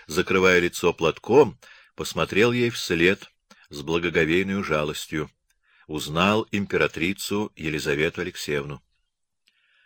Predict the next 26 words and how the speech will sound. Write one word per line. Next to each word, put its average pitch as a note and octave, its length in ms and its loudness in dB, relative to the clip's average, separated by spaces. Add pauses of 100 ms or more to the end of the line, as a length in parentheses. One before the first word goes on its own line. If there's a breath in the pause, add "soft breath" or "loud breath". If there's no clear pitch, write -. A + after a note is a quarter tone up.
(800)
Государь, A#2 460 4
пока D#3 300 4
был C#3+ 160 2
болен, C#3+ 360 4
требовал, C3+ 520 0
чтобы F2+ 340 0
она A#2+ 460 0
не F2+ 140 -4
отходила F#2 580 -4
от C#2 120 -8
него. C#2 320 -10 (1000 soft breath)
Когда F#2+ 340 4
же B2+ 100 2
выздоровел, D#3 640 4 (480)
она G2 320 2
сделалась A2 680 0
ненужной. D#2+ 520 -8 (640)
Так D3+ 220 0
всегда, D#2+ 480 -4 (440 soft breath)
в D2 180 -12
горе C3 280 6
с - 140 -8
ним, D2+ 240 -8
без D2 180 -6
горя G#2 340 0
одна. C2+ 360 -10